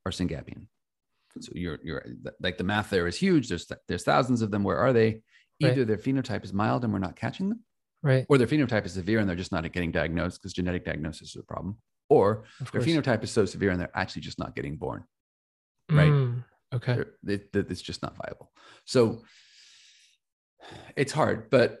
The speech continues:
Speaker 1: but we know, so, so one, it's a haploinsufficiency, so it's targetable. Two, there's a lot of patients for this gene. So we, we, we, we, we, we believe that, and we are seeing that industry is paying attention.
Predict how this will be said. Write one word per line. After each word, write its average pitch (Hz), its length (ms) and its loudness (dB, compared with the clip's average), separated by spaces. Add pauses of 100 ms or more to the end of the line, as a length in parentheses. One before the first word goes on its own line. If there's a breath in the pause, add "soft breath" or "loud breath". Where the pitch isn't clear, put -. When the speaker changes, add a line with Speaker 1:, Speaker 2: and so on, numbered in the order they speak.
Speaker 1:
but 123 220 4
we 143 120 4
know, 151 160 2
so, 131 180 0
so - 420 -2
one, 170 380 2
it's - 140 -4
a 123 40 0
haploinsufficiency, 120 760 -2
so 110 120 -2
it's - 140 -4
targetable. - 380 -6 (260)
Two, 120 480 4 (460)
there's 123 280 4
a 117 40 2
lot 107 200 4
of 92 80 -2
patients - 340 -8
for 69 140 -4
this 76 140 -4
gene. 78 200 -6
So - 140 -8
we, 82 200 0
we, 104 140 2
we, 95 220 -2
we, 101 260 4
we, 98 340 -2
we 98 140 0
believe 101 560 4
that, 85 160 -2 (120)
and 87 200 -2
we 98 100 4
are 90 80 4
seeing 92 440 2
that 87 120 -4
industry 95 360 -2
is - 80 -6
paying 82 220 -6
attention. 82 520 -10